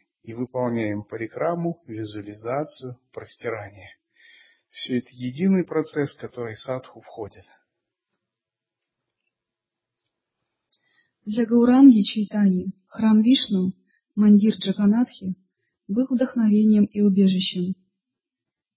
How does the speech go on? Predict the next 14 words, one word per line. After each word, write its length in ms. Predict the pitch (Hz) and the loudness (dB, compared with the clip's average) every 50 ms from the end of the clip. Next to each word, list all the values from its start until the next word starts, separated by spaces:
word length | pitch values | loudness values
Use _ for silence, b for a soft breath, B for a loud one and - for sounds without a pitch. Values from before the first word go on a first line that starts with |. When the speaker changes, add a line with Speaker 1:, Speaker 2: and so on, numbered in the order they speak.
| _ | _
Speaker 2:
Для 180 | - 202 220 233 | -4 0 0 2
Джаядевы 800 | 190 190 190 214 202 190 190 185 202 233 254 240 220 190 185 - _ | 2 2 0 2 2 2 2 2 2 2 2 2 0 -2 -4 -4 _
это 220 | - 277 - 285 247 | -6 -2 0 2 2
был 180 | 247 277 262 | 2 2 2
храм 340 | - - - 226 220 226 - | 0 -2 -2 0 0 0 0
Радха 400 | - 202 196 202 202 - - 202 | 0 0 -2 -2 -2 -4 -10 -14
Кришны. 520 | - - 196 190 185 - - 196 180 190 185 - _ _ _ _ _ _ _ _ _ _ _ _ _ _ _ _ _ _ _ _ | -8 -4 -4 -4 -4 -4 -6 -8 -8 -8 -8 -10 _ _ _ _ _ _ _ _ _ _ _ _ _ _ _ _ _ _ _ _
Для 200 | 190 196 208 214 | -4 0 2 4
Нанданара 720 | 220 214 214 208 202 190 196 190 202 214 233 240 214 185 185 - _ _ | 4 6 6 6 6 6 6 4 4 4 2 0 0 -2 -4 -6 _ _
это 200 | - 254 - 277 | -8 -4 -2 0
был 180 | 240 247 277 254 | 2 2 2 2
храм 320 | - - 208 226 233 233 | 0 -2 -2 0 0 0
в 40 | 226 | 0
Чидамбаре, 680 | - - 208 202 202 202 202 185 185 185 180 175 180 180 | -2 -8 -6 0 4 4 4 4 4 0 -2 -4 -6 -10